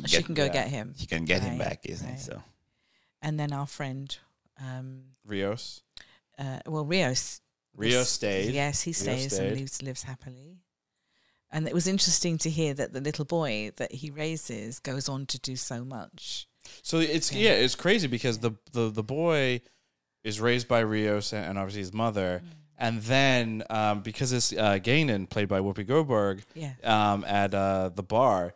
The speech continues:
Speaker 1: Yeah.
Speaker 3: says to Picard, um, well, number one, she, he says to Picard, "You're terrible with, like, observation," 'cause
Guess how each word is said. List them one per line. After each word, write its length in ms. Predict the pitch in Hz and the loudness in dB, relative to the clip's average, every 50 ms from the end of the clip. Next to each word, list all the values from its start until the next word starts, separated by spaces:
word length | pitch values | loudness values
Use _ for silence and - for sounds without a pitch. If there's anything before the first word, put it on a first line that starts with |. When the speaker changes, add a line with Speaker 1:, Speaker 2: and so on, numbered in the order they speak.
| _ | _
Speaker 1:
Yeah. 180 | - 151 131 117 | -18 -18 -12 -6
Speaker 3:
says 420 | 113 - - 117 120 117 110 - - | -2 2 4 4 4 4 2 0 0
to 260 | - 127 120 107 101 | 0 0 0 -2 -2
Picard, 680 | - - 101 - - 156 151 147 123 104 98 95 95 - - _ _ _ _ _ _ _ _ - | -4 -6 -6 0 4 6 6 8 8 6 4 2 0 -4 -8 _ _ _ _ _ _ _ _ -4
um, 360 | 113 101 95 92 95 101 117 | -2 -2 0 -2 -2 -4 -2
well, 80 | 123 135 | 0 0
number 200 | 143 147 147 147 | 2 2 4 4
one, 140 | 139 127 110 | 2 2 2
she, 260 | - - - 117 - - | 0 -2 -4 -4 -6 -10
he 60 | 104 | -6
says 200 | - 131 117 - | -2 -2 -2 -2
to 80 | - 120 | -2 -4
Picard, 460 | 117 107 - 117 107 101 101 98 101 | -6 -4 0 0 0 0 0 -2 -6
"You're 160 | 110 107 104 | -6 -6 -6
terrible 500 | 101 - - 127 131 123 117 110 110 110 | -4 -2 0 2 2 2 0 0 -2 -2
with, 160 | 107 104 98 | -2 -4 -4
like, 180 | 98 98 95 90 | -4 -6 -4 -4
observation," 560 | 82 95 95 95 92 92 110 110 104 - 107 101 | -4 -4 -4 -4 -4 -4 -4 -2 -4 -6 -8 -8
'cause 260 | 104 98 95 92 | -8 -8 -8 -8